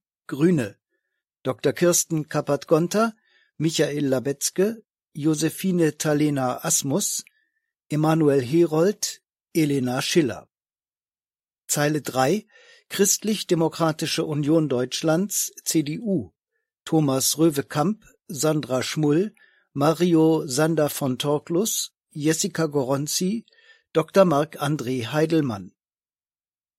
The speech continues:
Zeile vier, Freie Demokratische Partei, F D P, Doktor Volker Redder, Tiara Beermann, Bettina Schiller, Paul Siems, Jule Wohlers.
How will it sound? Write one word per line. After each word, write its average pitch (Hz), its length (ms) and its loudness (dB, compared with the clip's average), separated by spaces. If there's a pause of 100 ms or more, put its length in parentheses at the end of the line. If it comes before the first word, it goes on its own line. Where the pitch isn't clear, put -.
(120)
Zeile 143 380 0
vier, 165 460 0 (320)
Freie 170 500 4
Demokratische 160 880 -2
Partei, 143 800 -4
F - 280 -6
D 156 180 -4
P, 123 480 -4 (520)
Doktor 131 300 -4
Volker 135 460 -2
Redder, 147 440 -2 (380)
Tiara 147 500 0
Beermann, 135 800 -2 (300)
Bettina 147 480 0
Schiller, 147 580 0 (320)
Paul 135 360 2
Siems, 160 640 -2 (260)
Jule 139 500 0
Wohlers. 135 600 0